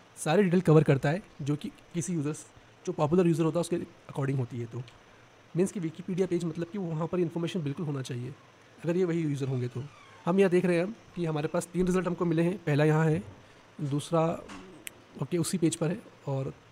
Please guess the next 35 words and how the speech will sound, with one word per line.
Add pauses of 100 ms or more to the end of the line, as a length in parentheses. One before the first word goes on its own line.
(160)
third
result
हमारे
इस
Wikipedia
page
में
कुछ
नहीं
शो
हो
रहा
है
हमको। (600)
तो
हमें
थोड़ा
research
और
करना
पड़ेगा
इस (120)
query
के
लिए। (2000)
तो
आप
देख
रहे
हैं
Robert
Browning, (180)
Children,
Relative,
Nationality,